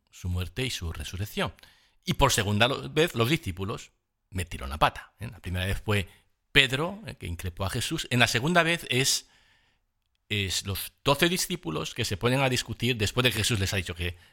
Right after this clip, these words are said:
que va a Jerusalén y que lo van a matar allí, a ver quién es el más importante. Los discípulos se ponen a discutir quién es el más importante y Jesús aprovecha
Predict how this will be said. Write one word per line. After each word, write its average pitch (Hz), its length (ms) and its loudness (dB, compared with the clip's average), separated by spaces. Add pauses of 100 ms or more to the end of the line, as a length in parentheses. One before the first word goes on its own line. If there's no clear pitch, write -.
que - 100 -8
va 92 100 0
a 87 40 -4
Jerusalén 135 560 -2
y - 40 -6
que 101 100 -6
lo 92 60 -2
van 95 80 0
a 92 40 0
matar 104 220 2
allí, 180 320 4 (380)
a 117 80 -2
ver 110 180 2
quién 110 140 2
es 92 100 -2
el 87 80 -4
más 80 160 -6
importante. - 600 -12 (340)
Los 90 220 -14
discípulos 123 560 -8
se - 100 -10
ponen 104 440 -2 (480)
a 98 320 -2 (380)
discutir 104 920 -2 (120)
quién 107 540 0
es 98 240 -4
el 85 80 -4
más 87 420 -4 (360)
importante 151 680 0
y 120 120 2
Jesús 95 420 -2
aprovecha - 600 -4